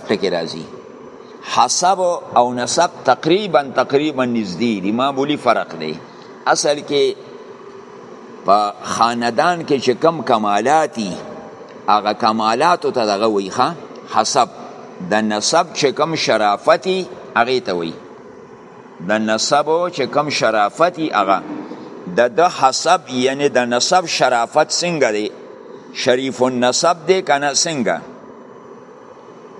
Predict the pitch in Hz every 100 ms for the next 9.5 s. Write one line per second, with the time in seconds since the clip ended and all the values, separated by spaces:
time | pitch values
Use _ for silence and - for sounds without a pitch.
0 | - - - - 110 110 - - 90 -
1 | - - - - - - - - - -
2 | - - - - - - - - - -
3 | 302 294 262 - - 113 135 147 131 113
4 | 107 - - 98 107 127 123 123 98 120
5 | 135 131 120 120 117 135 135 123 127 120
6 | 131 135 131 123 139 147 151 160 - -
7 | - - - - - - - - 117 117
8 | 131 135 135 156 156 131 131 117 110 131
9 | 120 117 107 - 117